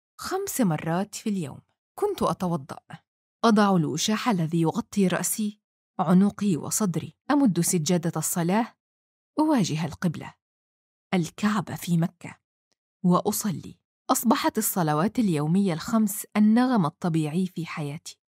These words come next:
كان يعني لي الكثير أن تلك العبادات أداها النبي محمد صلى الله عليه وسلم وأصحابه وكل المسلمين في جميع أنحاء العالم منذ ذلك الوقت.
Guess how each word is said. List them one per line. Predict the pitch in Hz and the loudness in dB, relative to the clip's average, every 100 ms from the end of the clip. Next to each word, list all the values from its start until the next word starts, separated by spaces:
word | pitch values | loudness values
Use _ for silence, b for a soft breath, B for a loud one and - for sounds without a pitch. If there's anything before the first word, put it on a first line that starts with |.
| _ | _
كان | - 392 247 | 0 2 4
يعني | 156 202 185 | 2 2 2
لي | 170 | 2
الكثير | 208 - 165 - 220 220 - | -2 -6 -10 -2 0 0 0
أن | 151 147 | -4 -2
تلك | 196 - | -4 -4
العبادات | 202 151 151 147 147 190 214 - _ _ _ _ - | -6 -4 -6 -6 -4 -2 -2 -6 _ _ _ _ -4
أداها | 220 196 277 294 | -2 0 0 0
النبي | 220 147 185 202 | 0 0 -2 0
محمد | 160 165 220 202 170 156 170 | -2 -2 -2 0 0 -4 -4
صلى | 175 156 | -4 -4
الله | 147 156 175 | -4 -4 -2
عليه | 147 151 170 185 | -2 -2 -4 -4
وسلم | - 165 202 202 185 | -6 -6 -4 -2 -2
وأصحابه | 151 135 - - - 226 175 156 160 - _ | -2 -6 -6 -8 -6 -4 -4 -6 -8 -10 _
وكل | 226 - 381 320 | -8 -2 -2 0
المسلمين | 196 135 160 180 180 190 247 262 | -2 -2 -8 -4 -2 0 -2 -4
في | 190 | -4
جميع | 160 156 170 190 196 - | -6 -2 -4 -4 -6 -8
أنحاء | 151 - 208 175 | -12 -8 -6 -4
العالم | 160 131 175 196 196 | -6 -4 -4 -2 -2
منذ | 202 160 131 147 165 | -2 -2 -6 -6 -6
ذلك | 160 175 175 208 269 | -4 -4 -4 -4 -6
الوقت. | 202 107 - | -6 -8 -14